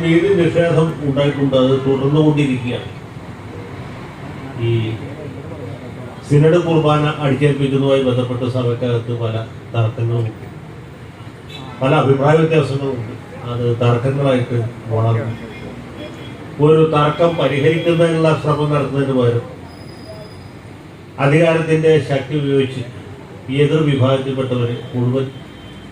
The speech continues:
ശത്രുപക്ഷത്ത് ആക്കി മാറ്റി അഭിപ്രായ വ്യത്യാസം ഉണ്ടാവുന്ന ലോക പ്രശ്നം എവിടെയും സംഭവിക്കാവുന്നതാണ്. കാരണം അഭിപ്രായമുള്ളിടത്ത് അഭിപ്രായ വ്യത്യാസം,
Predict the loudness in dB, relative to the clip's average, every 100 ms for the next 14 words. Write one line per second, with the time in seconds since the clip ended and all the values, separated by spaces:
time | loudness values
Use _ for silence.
0 | -18 -16 -16 -16 -6 2 2 4 6 6
1 | 4 2 0 4 4 4 -2 -2 0 0
2 | 0 0 -6 -8 -16 -16 -16 -18 -18 -18
3 | -16 -10 -10 2 4 4 4 2 0 0
4 | 0 0 -2 -2 -2 -2 -2 -2 0 2
5 | 2 2 2 0 -2 -2 -6 -6 -4 2
6 | 4 4 4 4 2 0 0 2 2 4
7 | 2 0